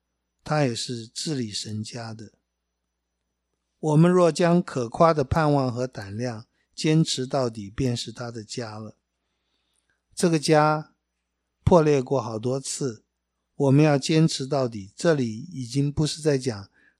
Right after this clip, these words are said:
个人要站立得稳了，这里在讲我们全体要站立得稳。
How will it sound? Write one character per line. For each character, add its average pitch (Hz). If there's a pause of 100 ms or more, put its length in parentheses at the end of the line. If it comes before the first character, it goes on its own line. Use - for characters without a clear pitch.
(160)
个 208
人 127
要 131
站 127
立 120
得 113
稳 104
了， 90 (400)
这 165
里 135
在 135
讲 110 (240)
我 139
们 143
全 143
体 131
要 110
站 120
立 113
得 107
稳。 95